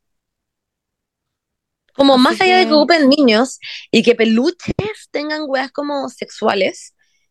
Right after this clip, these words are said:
Speaker 1: es todo el concepto, todo el concepto está como el pico. Si hubieran sido adultos con los peluches también habría sido raro, si hubieran sido, eh, que wea, siempre va a ser raro, no puedes ocupar la pedofilia como un mecanismo para lucrar en tu marca, es ridículo. Me veo pelada, miren.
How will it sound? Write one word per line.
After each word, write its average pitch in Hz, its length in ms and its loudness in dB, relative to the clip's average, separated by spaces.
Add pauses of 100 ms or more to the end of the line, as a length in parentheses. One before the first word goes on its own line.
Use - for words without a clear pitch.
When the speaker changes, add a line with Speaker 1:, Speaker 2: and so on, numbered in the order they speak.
(160)
Speaker 1:
es - 300 -2
todo 359 200 0
el 415 60 -2
concepto, 330 440 -4
todo 262 120 0
el 311 60 -6
concepto 320 320 -4
está 277 140 -2
como 294 100 0
el 233 60 -2
pico. 247 160 0
Si - 80 -6
hubieran 277 160 2
sido 311 260 0
adultos 277 400 -4
con 302 100 -4
los - 60 -4
peluches 294 260 -8
también 302 200 -2
habría 311 180 -2
sido 294 180 -2
raro, 247 260 0
si 214 100 -10
hubieran 233 160 -4
sido, 247 300 -2 (640)
eh, 254 140 2
que 269 120 0
wea, 277 380 2
siempre 339 340 -2
va 381 100 0
a 370 80 -6
ser 349 160 -8
raro, 302 280 0
no 247 100 -4
puedes 311 160 -4
ocupar 285 180 -2
la 311 120 -2
pedofilia 285 540 -2
como 254 280 -2
un 269 160 -2
mecanismo 269 480 -2
para 277 200 2
lucrar 233 440 -2 (480)
en 233 140 -14
tu 220 100 -14
marca, - 540 -10
es - 340 -12 (320)
ridículo. 208 640 -2 (720)
Me 202 80 2
veo 233 160 4
pelada, 220 320 0
miren. 196 340 -12